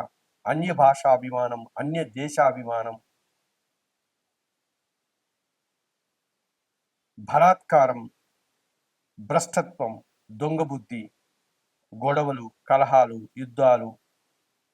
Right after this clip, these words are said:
కేవలం ధనార్జనే ధ్యేయంగా ఉండడం, లేక పదవే ప్రధానంగా భావించడం, కుల మతాలను వ్యతిరేకించడం, సంస్కృతి సాంప్రదాయాలను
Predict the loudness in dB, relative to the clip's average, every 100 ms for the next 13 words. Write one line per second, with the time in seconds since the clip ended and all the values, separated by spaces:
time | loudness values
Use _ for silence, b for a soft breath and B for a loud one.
0 | _ _ -4 0 2 2 2 2 4 2
1 | -2 -4 -4 -4 -6 -6 -4 -2 -2 -2
2 | -10 -12 _ -6 -4 -2 0 2 2 0
3 | -6 -10 _ _ _ _ _ -8 -4 0
4 | -2 -2 -2 0 -2 -2 -10 -10 -10 -18
5 | _ _ _ _ _ _ _ _ _ _
6 | _ _ _ _ _ _ _ _ _ _
7 | _ _ _ _ _ _ _ -2 2 2
8 | 4 4 2 -4 -10 -16 _ _ _ _
9 | _ _ -12 -8 -6 -6 -8 -12 -12 -14
10 | _ _ _ _ _ -4 -4 -8 -12 -10
11 | -4 -4 -6 -2 -2 0 -2 -4